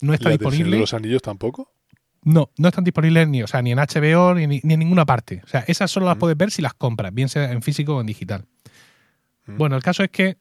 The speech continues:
Speaker 1: al final de la tercera película, n-, ningún spoiler, cuando Bilbo se despide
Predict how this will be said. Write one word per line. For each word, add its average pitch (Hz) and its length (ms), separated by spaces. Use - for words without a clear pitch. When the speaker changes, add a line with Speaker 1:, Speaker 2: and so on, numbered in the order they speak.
Speaker 1:
al 135 180
final 151 360
de 170 80
la 165 100
tercera 151 300
película, 151 440
n-, 82 200
ningún 101 280
spoiler, 135 540
cuando 110 460
Bilbo 135 420
se 139 120
despide 151 420